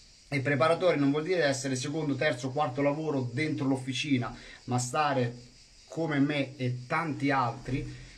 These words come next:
davanti a uno schermo, dimostrare, pubblicare quello che si fa e soprattutto che sia il primo lavoro.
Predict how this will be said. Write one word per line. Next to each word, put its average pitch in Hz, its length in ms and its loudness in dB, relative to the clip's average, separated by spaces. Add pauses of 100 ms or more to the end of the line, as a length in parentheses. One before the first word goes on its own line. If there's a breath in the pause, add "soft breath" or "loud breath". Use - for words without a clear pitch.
(160 loud breath)
davanti 139 680 2
a 131 60 4
uno 120 140 2
schermo, 196 720 -2
dimostrare, 151 840 0 (280)
pubblicare 156 1040 2
quello 131 180 2
che 120 80 -2
si - 160 -6
fa 123 320 -2 (220 loud breath)
e 139 100 0
soprattutto 185 560 -2
che 143 100 -4
sia 151 220 0
il 175 280 -2 (180)
primo 151 540 6
lavoro. 113 500 -2